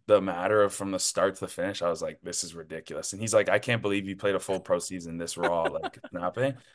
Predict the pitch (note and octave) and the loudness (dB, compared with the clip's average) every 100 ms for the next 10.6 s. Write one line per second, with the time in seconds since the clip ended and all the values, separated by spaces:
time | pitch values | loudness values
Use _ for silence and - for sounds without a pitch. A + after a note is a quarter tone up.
0 | _ - E3 E3 E3+ A#2+ G#2 G#2+ - _ | _ -2 6 6 6 2 -6 -10 -14 _
1 | - A#2 D3 D#3+ A#2 A2 C3 C3+ A#2 - | 4 6 8 10 8 8 6 6 2 4
2 | B2 C3+ A2+ B2+ B2+ C#3 E3 D#3 C#3 B2+ | 4 4 2 4 4 6 8 8 6 4
3 | A#2+ G2 G#2+ A#2 C3+ B2+ A#2 A#2 G#2 G2+ | 0 -4 -2 2 4 4 0 -4 2 2
4 | G#2+ G#2+ F#2 F2 - _ _ _ G2+ G#2+ | 4 4 2 2 -14 _ _ _ -2 4
5 | A2 A2 A#2+ A#2 G2+ - G2+ G2 F#2+ E2 | 4 4 4 2 0 -2 -2 -2 -2 -2
6 | - G2+ F#2 F2 - - D#2+ D#2 - E2 | 0 0 0 2 2 2 -2 -6 -8 -10
7 | E2 - - - - F#2+ G2 G2+ - G2 | -10 -14 -20 -14 -2 0 0 0 4 6
8 | F#2+ F2 E2+ F2 F2+ F#2 E2+ E2+ E2 - | 6 4 2 4 6 4 2 -2 -4 -10
9 | - _ _ _ F#2 C#3 A#2+ G#2+ - F#2+ | -20 _ _ _ -4 4 4 4 0 -4
10 | - D#3+ C#3+ G2+ F#2 | -2 0 6 6 6